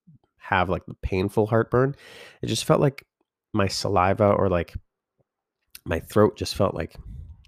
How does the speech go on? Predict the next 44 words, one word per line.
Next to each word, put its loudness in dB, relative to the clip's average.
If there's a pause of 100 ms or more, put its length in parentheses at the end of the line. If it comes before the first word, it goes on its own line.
(280)
acidic. -4
I -6
don't 0
know -2
how -2
to -2
describe -8
it. -20 (480)
Maybe 4
it's 2
'cause -6
coffee 2
is -6
acidic, 0 (100)
but 2
i-, -2
it 6
would 8
even 6
happen 2
when 0
I -4
had -2
water. 0 (640)
So 0 (240)
I -2
found -2
that -2
if -8
I 0
just -6 (180)
ate -2
something, 0
and 0
I 2
like 4
to 2 (320)
pound 4
back 6
a 0
couple 2
eggs -2 (640)
and, 0
um, 0